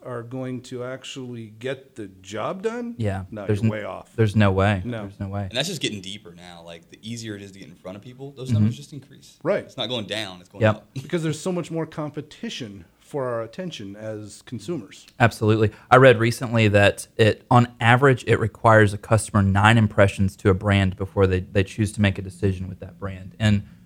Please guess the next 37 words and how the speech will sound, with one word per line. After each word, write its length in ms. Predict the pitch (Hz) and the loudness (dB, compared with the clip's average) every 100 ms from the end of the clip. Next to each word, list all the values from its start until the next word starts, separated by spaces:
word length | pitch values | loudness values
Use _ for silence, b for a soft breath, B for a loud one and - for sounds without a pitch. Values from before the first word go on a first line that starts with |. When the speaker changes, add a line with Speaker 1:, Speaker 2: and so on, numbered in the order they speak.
| b | b
Speaker 2:
I 40 | 113 | 2
mean, 260 | 107 95 - | 2 2 2
I 100 | 113 | 2
think 180 | 135 101 | 2 0
that 120 | 101 | -2
number's 200 | 92 95 | -4 -8
only 200 | 92 92 | -8 -4
going 240 | 98 92 | -4 0
up. 260 | 92 95 92 | 2 0 0
I 60 | 107 | -2
don't 140 | 104 | 0
have 140 | 101 92 | -2 -4
any 260 | 92 92 - | -10 -16 -6
evidence 380 | 104 101 95 104 | -2 0 -2 -8
to 80 | - | -16
support 400 | - - 107 110 | -16 0 4 4
it 100 | 95 | 2
or 60 | |
anything, 520 | 87 87 - 82 87 - | -2 -8 -12 -12 -12 -10
but 220 | 95 - _ 104 104 | -12 -12 _ -6 -4
Speaker 3:
Oh, 160 | 95 | -2
Speaker 2:
anyway. 40 | 92 | -4
Speaker 3:
it 40 | |
is. 380 | 87 80 - - | -8 -16 -20 -14
Speaker 2:
Yeah. 300 | 107 98 92 92 | -6 -4 -4 -4
I, 220 | - 107 117 | -4 -4 -2
I 60 | 127 | 2
mean, 340 | 131 117 104 - _ | 2 2 -2 -8 _
like 220 | 143 139 | 2 2
you 40 | 151 | 0
said, 280 | 202 156 | 2 4
everybody's 340 | 104 107 113 107 | 4 4 4 2
distracted 600 | 107 - 104 110 - 131 | -4 -2 0 0 0 -4
and 80 | 107 | -4
they 60 | |
have 200 | 101 101 | -4 -4
more, 400 | 92 101 107 101 | -2 2 4 4